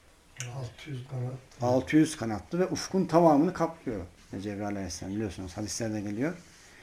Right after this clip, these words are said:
Speaker 2: Kanadının birisiyle o beldeyi kaldırıyor, alt üst ediyor. "Demmerna" diyor ya Allahu Teala, "Onları yerle bir ettik, ters yüz ettik."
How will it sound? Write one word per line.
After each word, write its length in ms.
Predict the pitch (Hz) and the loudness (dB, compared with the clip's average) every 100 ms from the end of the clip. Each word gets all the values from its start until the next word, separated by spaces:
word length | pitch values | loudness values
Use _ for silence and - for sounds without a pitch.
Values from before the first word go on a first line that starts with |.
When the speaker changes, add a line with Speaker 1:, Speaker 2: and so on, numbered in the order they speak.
| - - - | -20 -20 -2
Speaker 2:
Kanadının 540 | 139 165 135 131 117 | 6 8 8 4 4
birisiyle 800 | 127 151 - 147 123 113 127 180 - - _ _ - | 4 6 6 4 4 2 0 -2 -6 -20 _ _ -2
o 200 | 135 123 | 0 2
beldeyi 380 | 123 113 110 | 0 0 -4
kaldırıyor, 600 | 92 - 147 143 143 175 180 - - | -4 0 2 4 4 2 0 -6 6
alt 280 | 156 151 | 8 8
üst 200 | 131 - | 2 -6
ediyor. 240 | - - 87 - - _ _ _ _ | -12 -14 -18 -20 -20 _ _ _ _
"Demmerna" 680 | 120 127 127 135 131 131 127 | 4 10 12 10 10 8 6
diyor 120 | 143 | 6
ya 80 | 175 | 6
Allahu 280 | 143 123 120 | 6 4 0
Teala, 460 | 120 113 113 120 - _ - | -4 -4 -4 -6 -8 _ -8
"Onları 340 | 110 110 113 - - - - | -4 -2 -2 -4 -12 -12 2
yerle 420 | 139 151 127 95 | 4 6 4 0
bir 60 | |
ettik, 280 | 90 - - - - - | -6 -10 -16 -18 -20 -12
ters 320 | - 143 - - | 2 2 2 -6
yüz 120 | 104 | -8
ettik." 280 | 95 - | -8 -6